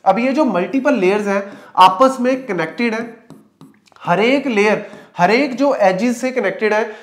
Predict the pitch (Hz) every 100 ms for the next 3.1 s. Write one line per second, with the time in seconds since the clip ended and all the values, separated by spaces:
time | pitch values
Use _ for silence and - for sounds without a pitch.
0 | - 185 208 285 262 196 175 233 226 233
1 | 220 214 214 180 202 196 214 196 - 247
2 | 247 - 214 226 277 - 170 151 180 196
3 | 190